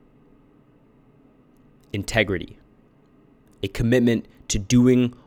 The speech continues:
all that I said I would do. Service. A commitment to focusing on what I can give rather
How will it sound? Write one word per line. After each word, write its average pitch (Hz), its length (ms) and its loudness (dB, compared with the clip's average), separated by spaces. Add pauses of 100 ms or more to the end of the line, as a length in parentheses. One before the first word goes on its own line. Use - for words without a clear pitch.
(180)
all 123 280 6
that 120 160 4
I 98 120 2
said 104 280 2
I 98 60 2
would 95 180 -6
do. - 240 -10 (2750)
Service. - 680 -4 (1040)
A - 60 -10
commitment 123 580 0 (260)
to 92 100 -4
focusing 107 840 0 (380)
on 107 100 -4
what 110 120 0
I 104 60 0
can 104 240 -6
give 101 500 -2 (1080)
rather 98 520 2